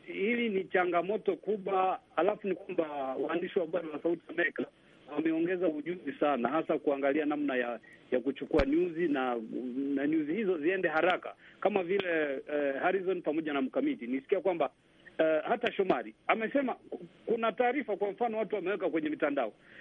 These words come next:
nyinyi hamjatangaza, lakini watu wameandika andika. Kwa hiyo lazima, uh, wameandika andika, lakini, uh, ni, kuna utofauti kati ya mwandishi wa habari na,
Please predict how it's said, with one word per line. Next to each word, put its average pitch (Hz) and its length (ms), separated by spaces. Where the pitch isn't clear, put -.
nyinyi 320 200
hamjatangaza, 226 760
lakini 208 320
watu 208 220
wameandika 135 500
andika. 135 340
Kwa 185 200
hiyo 262 160
lazima, 226 460
uh, 185 220
wameandika 165 560
andika, 220 320
lakini, 185 440
uh, - 120
ni, 208 760
kuna 214 160
utofauti 226 560
kati 214 300
ya 190 80
mwandishi 170 340
wa 175 60
habari 247 440
na, - 120